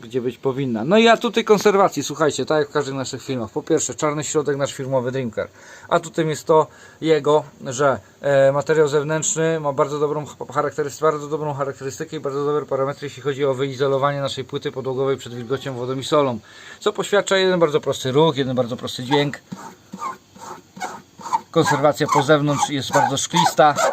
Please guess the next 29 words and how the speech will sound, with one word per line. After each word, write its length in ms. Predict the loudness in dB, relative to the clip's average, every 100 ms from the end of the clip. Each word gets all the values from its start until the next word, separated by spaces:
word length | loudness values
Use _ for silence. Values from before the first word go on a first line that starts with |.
| -4 -4
No 160 | 0 2
i 80 | 2
też 200 | 0 2 0 -2
oczywiście 480 | -4 -2 -2 0
bardzo 260 | 2 2 2
dobry, 340 | 0 0 2 0 0 2
bardzo 260 | 2 2
ciekawa 400 | 0 4 4 6
rzecz, 300 | 4 2 -2 -16 _ -20 -20 -14 -2
nie 120 | -2
brudzi, 360 | -2 -6 -8 -12 _ -6
dłonie 260 | -2 0 -2
czyste. 360 | -6 -8 -10 -14 -18 -20 _
E, 580 | 0 2 4 4 4 2
i 80 | 0
to 120 | 2
jest 160 | 4 6
właśnie 280 | 4 4 2
ten 180 | 2 2
argument, 420 | 0 0 0 0
który 260 | -2 -4 -2
nam 140 | -2 -6
<laughs> 100 | -10
poświadcza, 440 | -10 0 0 2 0
że 180 | 2 -2 _ _ _ _ _ -12
jest 160 | -6 -4
ona 160 | -4
świetnym 360 | -4 -4 -4 -6
izolatorem. 500 | -4 -4 -4 -6 -8